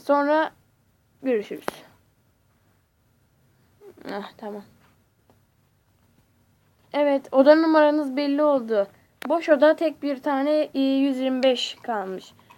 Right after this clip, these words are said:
Şanslısınız. Aa, öyleyiz, evet. Buyurun. Siz odalarınıza çıkın, biz valizlerinizi getireceğiz.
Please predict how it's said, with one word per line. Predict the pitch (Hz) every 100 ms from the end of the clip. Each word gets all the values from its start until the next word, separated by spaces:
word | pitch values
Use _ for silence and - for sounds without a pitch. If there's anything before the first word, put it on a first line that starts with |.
| _ _
Şanslısınız. | - 220 202 277 330 269 208 - - _ _ _ _ _ _ _ _ _ _ _ _ _ _ -
Aa, | 262 262 262
öyleyiz, | 254 254 226 208 214
evet. | 226 202 - - _ _ _ _ - _ _ _ _ _ _ _ _ _ _ _ _
Buyurun. | 285 339 277 294 320 - - _ _ _ _ _ _ _ _ _ _ _ _ -
Siz | 359 359
odalarınıza | 311 320 320 311 330 349
çıkın, | - 330 330
biz | 277 247
valizlerinizi | 277 277 262 285 277 262 247 240 302 320 311
getireceğiz. | 254 247 - 247 240 214 202 - - -